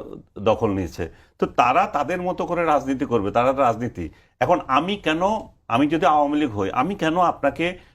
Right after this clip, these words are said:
ভোটটা দেব? জামা-, জামাত কেন, আমি কোথায় দিই সেটা বিষয় না, আমি আপনাকে কেন দেব? আমার ভোটটা যেখানে দিই,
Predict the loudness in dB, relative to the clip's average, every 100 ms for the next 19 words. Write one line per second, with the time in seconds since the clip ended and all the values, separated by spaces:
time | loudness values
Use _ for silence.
0 | _ 0 0 2 2 2 0 -4 -8 -4
1 | 2 2 2 -2 -2 0 2 0 -2 -2
2 | 0 0 -2 0 0 0 -2 0 0 0
3 | -2 0 0 2 2 2 -2 0 0 -2
4 | -4 -8 -10 -14 _ _ _ 0 2 2
5 | -2 0 0 2 2 2 0 -4